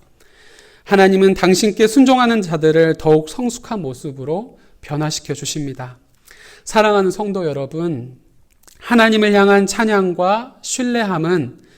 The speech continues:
시련을 이기게 하는 승리의 도구입니다. 때때로 고난은 우리 입에서 찬양을 앗아가려고 합니다. 그렇기 때문에 고난 속에서 여전히 하나님을 찬양하고 신뢰하는 것은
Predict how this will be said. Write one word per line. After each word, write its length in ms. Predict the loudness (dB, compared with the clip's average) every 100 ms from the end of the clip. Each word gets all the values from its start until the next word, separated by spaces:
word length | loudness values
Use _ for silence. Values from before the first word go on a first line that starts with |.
| _ _ _
시련을 520 | -4 2 4 4 2
이기게 380 | 0 -2 0 0
하는 640 | 0 -2 -2 -4 -6 -12 _
승리의 680 | -18 -6 -2 0 0 -2 -4
도구입니다. 880 | -8 -4 -2 -2 -4 -8 -8 -8 -12 _ _ _ _ _ -20 -20 _
때때로 440 | -2 2 4 4
고난은 540 | 2 0 2 4 2 2
우리 300 | 0 0 0
입에서 380 | 0 -2 -2 -6
찬양을 500 | -4 -2 -2 -2 -2
앗아가려고 600 | -4 -4 -4 -6 -6 -8
합니다. 500 | -8 -8 -10 -18 -20 _ _ _ _ _
그렇기 320 | -2 -2 -2
때문에 680 | -4 -2 0 0 0 0 -4 -4
고난 340 | 2 4 2
속에서 760 | 0 -2 -2 0 -2 -2 -8 -20 -20 _ 0
여전히 360 | 2 4 2
하나님을 480 | 2 2 2 2 -2
찬양하고 580 | -2 -2 0 -2 -2 -2
신뢰하는 600 | -2 0 2 2 0 -2
것은 520 | -2 -4 -4 -4 -6